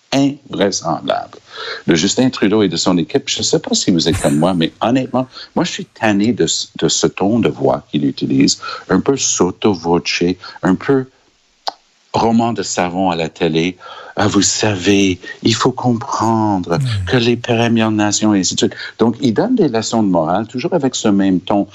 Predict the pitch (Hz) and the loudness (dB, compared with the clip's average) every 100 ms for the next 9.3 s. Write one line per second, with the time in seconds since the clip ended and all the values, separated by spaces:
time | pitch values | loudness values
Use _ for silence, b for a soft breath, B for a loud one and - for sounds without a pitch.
0 | B B 120 123 120 110 - 110 120 120 | B B -2 2 2 0 0 -4 -2 -4
1 | 120 - 127 123 127 123 113 101 101 95 | -2 0 0 0 0 2 4 2 0 0
2 | 104 98 110 113 B B - 107 95 104 | 0 2 0 -4 B B -2 0 0 0
3 | - 104 107 - - 107 - 107 98 98 | 0 2 2 0 -4 -2 0 0 2 2
4 | 92 87 - 98 98 101 92 95 95 95 | 2 -2 -4 -2 0 0 0 -2 0 -2
5 | - B B B 113 147 87 78 82 78 | -2 B B B 2 2 -2 -2 0 2
6 | 90 80 - - - - - - 190 - | 2 0 -4 -6 -2 -2 0 -2 -2 2
7 | 240 - 117 117 175 - 165 117 127 190 | 0 2 0 2 -2 -2 -4 2 2 2
8 | 214 196 - - 101 104 95 202 - 139 | 0 -2 -4 0 4 4 2 -4 -2 -2
9 | 98 104 | -2 -4